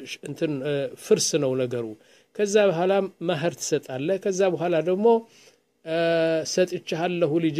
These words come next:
ይላል፣ አንተ ደግሞ «ተቀብያለሁ» ይላል። እነዚህ አራት ከሌሉ ኒካሑ አይሆንም። ሌላ የጁዝ ተውኪል፣ አባት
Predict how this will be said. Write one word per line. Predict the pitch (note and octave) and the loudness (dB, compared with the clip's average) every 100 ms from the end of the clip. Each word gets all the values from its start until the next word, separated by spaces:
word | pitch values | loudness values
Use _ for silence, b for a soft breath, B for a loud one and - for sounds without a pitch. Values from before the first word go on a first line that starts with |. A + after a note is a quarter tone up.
| E3+ | 4
ይላል፣ | D#3+ F#3 F#3+ | 4 2 -2
አንተ | F3 F3 | -4 0
ደግሞ | E3+ E3 | 0 0
«ተቀብያለሁ» | D#3 D3 D3+ C3+ C#3 C3+ C3 B2 | -2 -4 -6 -6 -4 -4 -4 -6
ይላል። | C3 B2+ B2+ | -6 -6 -4
እነዚህ | F3 G#3 G3+ A#3 - | 2 2 4 0 0
አራት | F#3 G3+ - | 0 0 -2
ከሌሉ | - F#3 F3+ F3+ F#3+ | -2 2 2 4 4
ኒካሑ | F3+ F#3 - F3+ | 4 -2 0 0
አይሆንም። | D#3 D3 C3 A#2 C#3+ A2+ - b b b b b _ _ - - - - | 2 0 0 -2 -2 -4 -10 b b b b b _ _ -20 -20 -20 -4
ሌላ | F#3 B3+ G#3 A2+ - _ _ - | 6 8 6 2 -8 _ _ 0
የጁዝ | F#3 G3+ C#4+ C4 A#3+ | 2 4 4 4 4
ተውኪል፣ | - A#3 - - G#3+ C#3+ B2 A#2+ _ _ - | 6 4 4 2 2 2 0 -8 _ _ -8
አባት | F3 D#3 A3+ A3+ | -6 0 0 2